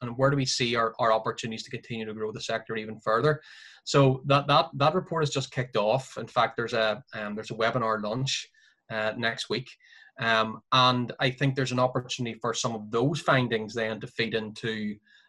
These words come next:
uh, to feed into the work that's happening, um, at the, uh, at the U K-wide level. So those are two really important pieces of work that are happening.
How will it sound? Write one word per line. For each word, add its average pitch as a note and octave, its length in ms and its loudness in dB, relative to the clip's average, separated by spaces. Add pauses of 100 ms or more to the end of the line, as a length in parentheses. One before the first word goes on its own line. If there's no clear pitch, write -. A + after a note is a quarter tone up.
(120)
uh, A2 220 0
to B2 100 -14
feed A2+ 220 -4
into G#2+ 200 -4
the A2 100 -2
work G#2+ 240 -4
that's - 160 -8
happening, G#2+ 520 -2 (100)
um, G#2 300 -6
at A2 100 -4 (140)
the, G#2 340 -6 (240)
uh, G#2 240 -6
at A2 100 -6
the A2 80 -6
U G#2 160 -8
K-wide B2+ 680 0
level. C3+ 400 0 (240)
So - 120 -4
those C#3+ 200 6
are C3 80 4
two A#2+ 240 -2
really B2+ 180 2
important C3+ 400 -2
pieces B2 220 -6
of B2 80 -4
work B2+ 160 -4
that C3+ 80 -2
are C3 80 2
happening. C3+ 360 0